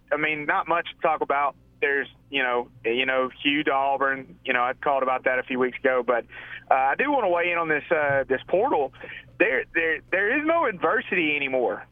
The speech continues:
Like, i-, if a kid feels like, and I get it, I somewhat understand that. I mean, you gotta go out and get your check, but it's, it's one of those things of there is no adversity anymore. Like, you, you don't, if, if you face hardship, you don't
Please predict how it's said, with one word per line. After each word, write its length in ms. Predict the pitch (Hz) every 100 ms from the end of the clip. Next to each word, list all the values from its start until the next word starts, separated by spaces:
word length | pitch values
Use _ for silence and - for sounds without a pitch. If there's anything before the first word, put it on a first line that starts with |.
| -
Like, 300 | 139 147 -
i-, 280 | - 147 139
if 160 | 139 -
a 60 |
kid 280 | - 247 269
feels 280 | - 269 254
like, 420 | 233 226 220 202 - -
and 120 | 175
I 40 |
get 220 | 208 233
it, 140 | 214 226 - 110
I 140 | 147
somewhat 280 | - 196 190
understand 500 | 165 151 135 147 147
that. 180 | 135 143
I 80 | 143
mean, 320 | 139 139 139
you 240 | 123 143 135
gotta 180 | 143 147
go 120 | 165
out 100 | 160
and 100 | 143
get 120 | 143
your 100 | - -
check, 240 | 185 175 -
but 240 | - 170 - - - - _
it's, 220 | 151 156 - -
it's 220 | 143 143
one 180 | 180 190
of 60 | 175
those 200 | 175 165
things 320 | - 202 190 170
of 340 | 170 165 160 139 - _
there 260 | - 170 180
is 80 | 214
no 140 | 220 202
adversity 600 | 175 190 202 170 151 131
anymore. 440 | 123 113 104 104
Like, 280 | 113 127 127 - -
you, 460 | 139 123 - 156 151 -
you 220 | 156 156
don't, 360 | 165 185 185 - _ - _ _ - -
if, 140 | 151 147 -
if 140 | 147 147
you 80 | 165 -
face 200 | 196 208
hardship, 560 | 196 214 - 214 208 - - - -
you 160 | 135 143
don't 320 | 170 196 190